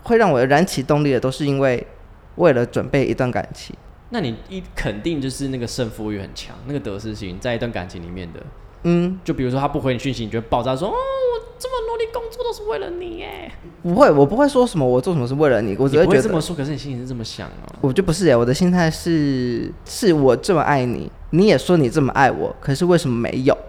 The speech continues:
Speaker 2: 好可怕的一句话哦。
Speaker 1: 不是，你要嘛你一开始我们就说好嘛，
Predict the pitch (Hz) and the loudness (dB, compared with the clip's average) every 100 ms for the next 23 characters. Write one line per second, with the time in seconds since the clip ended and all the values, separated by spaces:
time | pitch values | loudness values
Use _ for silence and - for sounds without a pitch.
0 | - - 151 147 160 135 165 156 135 127 | -12 -6 -2 4 4 6 6 6 2 0
1 | 143 151 147 135 285 359 220 - - - | 2 4 4 6 8 10 8 6 -2 -2
2 | - - 165 143 131 285 156 139 123 110 | 0 6 6 6 6 6 8 4 2 -2
3 | - - 214 - - 202 - 131 120 156 | -8 -4 -4 -2 0 2 2 0 2 2
4 | 170 - 135 139 - - 73 - | 0 2 2 2 -4 -8 -10 -10